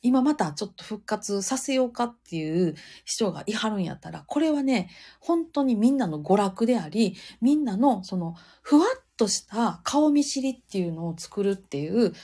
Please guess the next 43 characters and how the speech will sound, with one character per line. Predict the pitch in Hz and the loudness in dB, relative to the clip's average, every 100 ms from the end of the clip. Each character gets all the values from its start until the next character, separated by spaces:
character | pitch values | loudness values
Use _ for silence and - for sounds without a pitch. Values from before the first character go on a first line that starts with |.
| - - | -18 -8
あ | |
の、 | 165 151 | -6 -6
素 | - | -4
敵 | 240 247 | -2 -2
な | 147 | -2
場 | 170 175 | 0 2
に | 175 | 2
な | 143 | 0
り | 143 | -6
ま | 147 | -8
す | - | -8
の | 160 131 | -8 -4
で、 | 180 147 - | -4 -4 -10
そ | - - 349 | -8 -2 2
う | 381 | 4
い | 359 | 2
う | 339 | 0
機 | - | -2
能 | 359 262 | -2 0
も | 202 | 0
実 | 180 190 - | -2 -2 -2
は、 | - 147 - - - _ _ | -2 -2 -4 -20 -20 _ _
あ | - 190 | -2 0
の、 | 175 170 170 170 | 0 -2 -4 -4
お | |
葬 | 185 202 | -4 -2
儀 | 180 | -2
と | 180 | -2
か | 185 175 | -2 -2
に | |
は | 170 | 0
あ | 180 | 0
る | 285 | 2
ん | 240 | 2
だ | 208 | 4
よ | 233 | 2
っ | |
て | 233 185 | 2 2
い | 170 | 2
う | |
こ | 165 170 | 2 -2
と | 151 | -2
を | 147 156 - 285 | -2 0 4 4